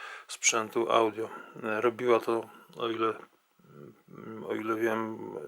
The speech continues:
o ile to, to nie jest wiadomość jakaś nieprawdziwa, myślę, że nie, do dwa tysiące dziewiętnastego roku, po czym pojawiła się informacja, że, e, zaprzestali działalności. E, no i tutaj właśnie przed, przed nami jest jeden z ich takich sztandarowych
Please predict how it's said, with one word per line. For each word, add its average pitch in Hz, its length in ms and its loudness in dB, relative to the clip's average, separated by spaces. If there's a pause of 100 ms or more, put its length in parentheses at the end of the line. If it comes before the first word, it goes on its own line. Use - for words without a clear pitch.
o - 100 -6
ile 101 200 -4
to, - 180 -8
to - 140 -8 (100)
nie 131 160 -6
jest 117 140 0
wiadomość 113 400 0
jakaś - 260 -4
nieprawdziwa, 117 580 4
myślę, 113 260 0
że 110 140 2
nie, 123 200 2 (580)
do 113 100 2
dwa 117 180 8
tysiące 120 400 0
dziewiętnastego 117 680 0
roku, 117 320 6 (720)
po - 60 -14
czym - 160 -2
pojawiła 110 420 2
się 113 140 0
informacja, 107 640 0
że, 101 200 -4 (640)
e, 117 420 -4
zaprzestali 113 540 2
działalności. 117 600 6
E, 95 60 -8 (1900)
no 143 80 -2
i - 80 -2
tutaj - 240 2
właśnie 139 260 4
przed, 123 200 0 (140)
przed - 300 -2
nami 135 260 4
jest 123 240 2
jeden 127 280 2
z 117 60 -2
ich 123 120 -4
takich - 320 -4
sztandarowych 123 720 6